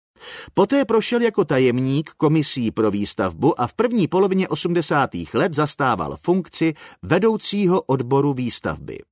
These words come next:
Byl tak hlavním pražským úředníkem přes rozvoj, výstavbu a sledování územních změn.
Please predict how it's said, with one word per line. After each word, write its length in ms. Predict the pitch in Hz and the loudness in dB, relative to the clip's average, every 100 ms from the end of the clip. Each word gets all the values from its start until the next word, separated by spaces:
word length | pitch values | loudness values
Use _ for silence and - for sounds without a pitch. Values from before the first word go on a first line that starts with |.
| _ _ _ _ _ _ - - - - | _ _ _ _ _ _ -20 -18 -18 -14
Byl 340 | 110 143 240 247 | -2 2 4 2
tak 260 | - 220 | -2 -2
hlavním 460 | 117 165 233 214 165 | 0 0 2 0 0
pražským 480 | 165 170 - 165 131 | 0 -2 -2 -2 0
úředníkem 760 | 127 135 143 156 160 156 131 90 | 0 2 0 0 -2 -2 -2 -4
přes 300 | - 98 - | -4 -4 -2
rozvoj, 600 | 95 90 87 104 131 165 | -2 -2 -2 0 0 -2
výstavbu 800 | 104 104 - 117 98 90 143 - | -2 -2 0 0 -2 0 -2 0
a 60 | |
sledování 840 | 98 - 156 185 190 190 190 135 110 | -4 -2 0 2 0 0 0 0 0
územních 720 | 151 170 156 175 175 170 160 | 0 0 0 -2 0 -2 -4
změn. 460 | 113 131 160 73 58 | -2 0 0 -2 -10